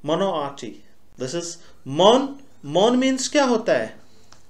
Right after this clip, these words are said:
King। और archy जो है हमारे पास एक root word है, this is A R सी एच Y। Archy means क्या होता है? This is government। So <clears throat> the government by king,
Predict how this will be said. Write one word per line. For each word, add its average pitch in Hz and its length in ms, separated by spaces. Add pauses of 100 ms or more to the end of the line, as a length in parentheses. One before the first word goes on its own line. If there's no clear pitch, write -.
(120)
King। 180 240 (1400)
और 143 300 (200)
archy 247 420
जो 294 160
है 214 100
हमारे 185 280
पास 160 640
एक 165 160
root 190 280
word 151 280
है, 156 380 (320)
this 135 160
is 165 100 (280)
A 202 520
R 160 420
सी 156 380
एच 123 280
Y। 101 240 (140)
Archy 165 280
means 196 280
क्या 214 120
होता 160 300
है? 110 260 (440)
This 117 140
is 127 80
government। 175 520 (540)
So - 0
<clears throat> 233 380 (720)
the 151 60
government 180 580
by - 0
king, 160 400